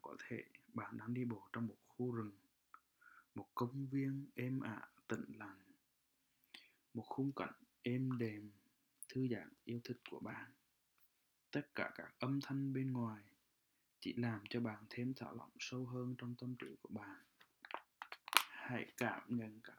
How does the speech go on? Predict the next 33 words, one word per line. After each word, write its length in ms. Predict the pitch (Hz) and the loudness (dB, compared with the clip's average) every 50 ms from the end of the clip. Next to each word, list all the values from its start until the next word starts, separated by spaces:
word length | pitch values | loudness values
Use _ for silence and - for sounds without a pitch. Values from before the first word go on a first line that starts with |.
| _ - | _ -8
cảm 220 | - 117 - - - - - | -8 -6 -6 -10 -12 -14 -14
giác 200 | - - - - - _ _ _ - | -12 -10 -10 -12 -12 _ _ _ -14
thư 280 | - - 147 147 147 143 | -6 -2 0 2 4 4
giãn, 220 | 135 113 85 - - - _ _ _ _ - - - - | 4 4 2 -2 -6 -12 _ _ _ _ -20 -14 -4 2
bình 200 | 143 127 120 117 113 107 107 107 110 | 2 4 4 4 0 0 -2 -2 -2
an, 320 | - - 123 127 131 131 131 127 - - - - - - _ - - - - - | 0 0 0 0 0 -2 -4 -4 -4 -6 -6 -8 -10 -16 _ -10 -10 -10 -8 -4
trong 180 | - 123 135 131 | 0 2 2 2
sáng 280 | - - - - 113 117 | 2 0 -2 0 2 2
nhất 120 | 127 135 135 - | 2 2 2 0
trong 200 | - 135 127 127 | 0 0 0 0
cơ 200 | - 127 131 131 - - | 0 0 -2 -2 -4 -6
thể, 180 | - 110 95 - _ - _ _ _ _ _ _ _ _ _ _ _ - - _ - - | -10 -10 -10 -10 _ -20 _ _ _ _ _ _ _ _ _ _ _ -20 -20 _ -14 -6
trong 160 | - 127 127 - | -4 -4 0 2
tâm 240 | 135 127 131 131 127 | 4 4 4 4 2
trí 240 | - 85 69 76 - - | 2 2 0 0 -2 -6
của 60 | - | -8
bạn. 300 | - - - - - - - - _ _ _ _ _ _ _ _ _ _ _ _ - - _ _ _ _ _ _ _ - | -8 -6 -6 -6 -8 -10 -14 -20 _ _ _ _ _ _ _ _ _ _ _ _ -20 -20 _ _ _ _ _ _ _ 0
Và 100 | 123 113 | 2 2
nhớ 280 | 113 107 104 104 113 117 | 4 2 0 0 0 4
rằng, 300 | 113 120 117 110 104 101 104 - - _ _ _ _ _ _ _ _ _ _ - - - - _ - - - - | 6 6 6 6 4 0 -4 -8 -18 _ _ _ _ _ _ _ _ _ _ -6 -6 -6 -6 _ -20 -12 -2 2
bạn 340 | 123 120 117 113 110 107 107 | 4 4 4 4 0 -2 -2
có 100 | - 107 - | -4 -2 -2
thể 120 | 107 - - | -2 -2 2
đạt 240 | - 110 104 101 - | 2 2 2 2 -2
được 220 | - 92 117 104 - - | 0 2 2 2 0 -2
trạng 180 | - 101 - 110 | -6 -6 -6 -8
thái 220 | - - - - 110 | -10 -10 -8 -6 -4
này 240 | 117 113 110 110 107 | -2 -2 -2 -4 -6
một 120 | 107 - - | -8 -8 -4
cách 140 | - 127 - - - | -6 -6 -6 -6 -6
rất 240 | - 135 135 - - | -4 -4 -4 -4 -4
dễ 300 | 120 113 107 92 - - - | -4 -2 -2 -2 -4 -2 0
dàng 380 | 113 117 110 107 104 101 98 | 2 2 4 2 2 -2 -6